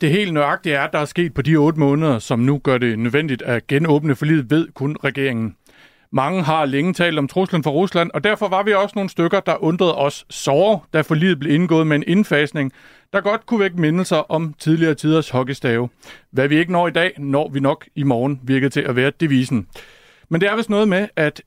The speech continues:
F E har fået øjnene op for, at Rusland faktisk er en trussel, og bedre sent end aldrig, fristes man til at sige. Vi har det seneste år talt meget om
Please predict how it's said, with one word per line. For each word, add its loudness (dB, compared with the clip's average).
F -10
E 0
har 0
fået 0
øjnene 2
op -2
for, 0
at -2
Rusland 0
faktisk -6
er -2
en -6
trussel, -4
og 0
bedre 2
sent -4
end -2
aldrig, -2
fristes -6
man 0
til -2
at 0
sige. 0
Vi 2
har 2
det -8
seneste -2
år 2
talt -2
meget 0
om -4